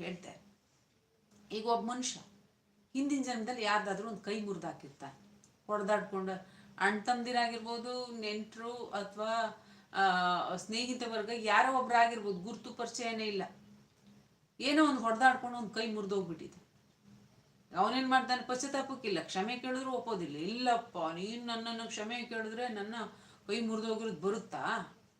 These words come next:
ನನಗೆ ನೀನ್ ಹೇಗ್ ನನ್ ಕೈ ಮುರಿದು ಹಾಗೆ ನಾನು ಕೂಡ ನಿನ್ ಕೈ ಮುರಿಲೇಬೇಕು" ಅನ್ನತ್ತೆ ಇನ್ನೊಬ್ಬ ಮುರ್ಸ್ಕೊಂಡವನು.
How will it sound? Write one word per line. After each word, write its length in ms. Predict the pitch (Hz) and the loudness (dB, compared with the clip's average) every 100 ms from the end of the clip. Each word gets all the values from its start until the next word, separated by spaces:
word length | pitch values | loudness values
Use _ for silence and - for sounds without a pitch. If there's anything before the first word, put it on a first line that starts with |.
| _ - - | _ -20 -12
ನನಗೆ 400 | 156 180 202 214 | -4 -2 -2 -2
ನೀನ್ 360 | 226 226 240 233 | -2 -2 -2 -2
ಹೇಗ್ 260 | 233 269 247 | 0 0 -2
ನನ್ 180 | 240 226 - | -6 -6 -4
ಕೈ 160 | 233 | -4
ಮುರಿದು 460 | 240 233 254 220 285 330 | -2 -4 -4 -4 0 2
ಹಾಗೆ 340 | 330 214 214 226 | 4 4 4 0
ನಾನು 340 | 202 208 226 277 311 | -2 0 0 -2 -4
ಕೂಡ 220 | 254 240 | -4 -4
ನಿನ್ 280 | 220 214 190 | -4 -6 -6
ಕೈ 180 | 202 214 | -4 -4
ಮುರಿಲೇಬೇಕು" 1000 | 165 170 190 202 202 196 196 170 147 - - | -4 -2 -2 0 0 2 2 -2 -8 -12 -12
ಅನ್ನತ್ತೆ 440 | 233 233 - - - _ _ _ _ _ - | -10 -10 -12 -18 -20 _ _ _ _ _ -10
ಇನ್ನೊಬ್ಬ 300 | 202 196 - - 208 | -6 -6 -8 -14 -10
ಮುರ್ಸ್ಕೊಂಡವನು. 580 | 196 - 214 196 156 | -10 -6 -4 -4 -4